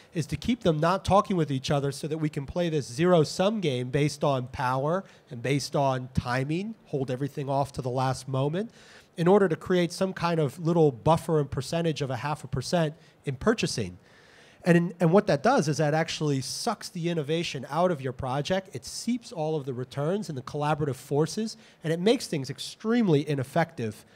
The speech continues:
and inefficient in the production process. So by really getting down and sitting together, and we have our financiers at the table, we've got our construction guys, the engineers, we have people from pension funds that might even be part of the exit, all around that central conversation.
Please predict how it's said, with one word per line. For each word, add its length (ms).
and 140
inefficient 640
in 120
the 60
production 520
process. 720
So 360
by 360
really 400
getting 260
down 240
and 100
sitting 300
together, 380
and 80
we 100
have 240
our 240
financiers 840
at 80
the 80
table, 380
we've 160
got 120
our 80
construction 600
guys, 300
the 100
engineers, 720
we 100
have 140
people 280
from 260
pension 400
funds 360
that 120
might 220
even 220
be 140
part 280
of 40
the 220
exit, 400
all 260
around 280
that 160
central 340
conversation. 960